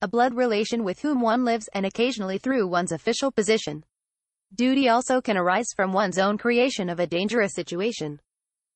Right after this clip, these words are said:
On the other hand, it was held in the U K that switching off the life support of someone in a persistent vegetative state is an omission to act and not criminal.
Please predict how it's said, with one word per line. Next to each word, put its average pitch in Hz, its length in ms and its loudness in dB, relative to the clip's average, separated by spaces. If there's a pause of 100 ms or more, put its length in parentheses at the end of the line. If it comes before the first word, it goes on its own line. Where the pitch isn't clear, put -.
(100)
On 202 140 2
the 196 140 2
other 311 180 4
hand, 208 380 2
it 196 140 -2
was 196 200 -2
held 190 260 0
in 185 100 -2
the 185 60 -4
U 180 160 -2
K 196 380 2 (1040)
that 170 180 2
switching 254 400 -2
off 208 220 2
the 220 80 2
life 247 220 6
support 247 360 2
of 220 140 0
someone 226 340 0
in 214 120 0
a 214 40 -4
persistent 233 540 -4
vegetative 240 580 2
state 262 380 2
is 196 140 0
an 180 100 0
omission 190 420 -2
to 247 80 0
act 202 380 -2
and 190 100 -2
not 220 200 0
criminal. 175 480 -2